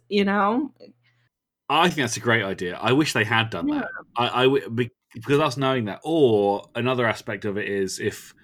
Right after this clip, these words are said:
Speaker 2: for some reason the holodeck wasn't telling an actual true story, or, you know,
Speaker 1: Yeah.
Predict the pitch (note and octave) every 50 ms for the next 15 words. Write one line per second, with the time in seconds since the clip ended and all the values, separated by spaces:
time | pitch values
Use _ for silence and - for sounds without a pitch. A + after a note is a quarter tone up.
0 | _ _ _ _ - A#2+ A2 - B2+ A#2+ A2+ A#2 A2+ A2+ G#2 G#2 G#2+ G#2+ G#2+ A2
1 | G#2+ G2+ G#2+ - - C3 C3 C3 A2+ A2 G#2+ G2+ - - - - - - B2+ A2+
2 | A2 G2+ A#2 A2+ - - A#2 A2+ A2 G#2+ G#2+ G#2+ G#2+ G#2 - - - G#2 G2+ G2
3 | - - A2+ G2+ G2 - - - G#2+ G#2 G2+ F#2+ E2+ E2 E2 F2 F2+ F2+ F#2 G2
4 | G#2 A2 G#2+ F2+ E2 D#2 D#2+